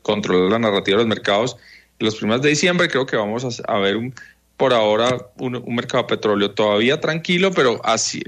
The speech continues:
con, con, hacia el alza. Y usted me preguntaba, Héctor, que,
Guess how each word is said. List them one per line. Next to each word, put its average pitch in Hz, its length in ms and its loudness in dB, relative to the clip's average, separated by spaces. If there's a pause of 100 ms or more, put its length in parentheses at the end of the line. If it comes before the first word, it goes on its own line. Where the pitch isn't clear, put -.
con, 104 240 -4
con, - 180 -6 (160)
hacia 104 320 -2
el 107 80 2
alza. 98 340 -2 (360)
Y 123 80 -6
usted 120 180 -2
me 139 120 0
preguntaba, 127 840 0 (120)
Héctor, 127 400 -2
que, 101 440 2